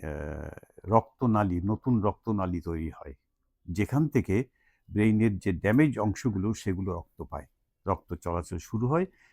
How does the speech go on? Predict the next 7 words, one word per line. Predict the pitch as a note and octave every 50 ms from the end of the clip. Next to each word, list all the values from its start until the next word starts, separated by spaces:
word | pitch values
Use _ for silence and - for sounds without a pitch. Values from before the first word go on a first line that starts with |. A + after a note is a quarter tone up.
| _ _ -
এবং | - A#2 C3 A#2+
সেখান | - - - A#2 - C#3+ C#3
থেকে | B2+ B2 G#2+ G#2
কিছু | F2 G#2 F#2 - F#2+
ফাংশন | E2 - - G2 G2+ G2 - - G2+ G2 F#2+ -
ফিরে | - - D#3 C#3+ C3 -
আসে। | - - - - -